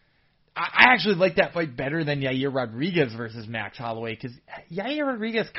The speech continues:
kinda got outboxed by Chan Sung Jung, which I think people forget. Um, you know, he landed the big knockout with, like, one second left or whatever. If, if Chan Sung Jung just, like, didn't throw his last punch, he would have beat,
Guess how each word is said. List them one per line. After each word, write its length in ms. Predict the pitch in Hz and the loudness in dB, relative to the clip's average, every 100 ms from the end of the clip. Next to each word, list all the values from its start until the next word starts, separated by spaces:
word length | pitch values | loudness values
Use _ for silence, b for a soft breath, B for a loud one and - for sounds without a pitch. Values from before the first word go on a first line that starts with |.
| - | -8
kinda 200 | 147 170 | -6 0
got 200 | 175 170 | 0 2
outboxed 680 | 156 160 123 131 175 - 139 | 0 0 -2 -4 -4 -8 -4
by 180 | 131 127 | -4 -4
Chan 320 | - 143 127 | -6 -8 -6
Sung 240 | 143 120 | -6 -6
Jung, 300 | 107 120 143 | -6 -6 -4
which 180 | 107 101 | -8 -12
I 80 | 98 | -14
think 240 | - 110 | -14 -14
people 280 | - 120 107 | -14 -14 -12
forget. 560 | - 110 107 104 98 - b b b b - | -12 -12 -6 -6 -6 -10 b b b b -4
Um, 720 | 135 131 123 113 104 104 110 _ _ _ - | -2 0 -2 -4 -10 -16 -18 _ _ _ -2
you 100 | 170 | -2
know, 80 | 127 | 0
he 100 | 127 | -4
landed 300 | 147 147 139 | 0 0 0
the 60 | 127 | -2
big 240 | 147 123 | -2 -2
knockout 460 | 127 127 143 123 110 | -2 0 -2 -2 -4
with, 140 | 113 | -8
like, 160 | 113 113 | -8 -8
one 300 | 110 120 113 | -10 -10 -6
second 280 | 127 123 107 | -6 -8 -8
left 280 | 117 117 127 | -6 -6 -8
or 60 | 110 | -8
whatever. 480 | 113 107 104 110 104 | -6 -6 -8 -8 -8
If, 80 | - - | -12 -10
if 160 | 143 - | -10 -6
Chan 240 | 151 135 | -8 -6
Sung 180 | 147 117 | -6 -6
Jung 260 | 123 123 113 | -6 -6 -8
just, 180 | 120 - | -10 -6
like, 300 | 113 95 98 | -8 -8 -10
didn't 280 | 117 117 101 | -10 -10 -8
throw 240 | 117 117 | -4 -4
his 140 | 113 107 | -4 -6
last 300 | 110 107 - | -6 -6 -8
punch, 220 | 120 117 | -10 -10
he 80 | 113 | -12
would 140 | 107 101 | -12 -14
have 100 | 95 | -14
beat, 280 | 110 110 | -14 -14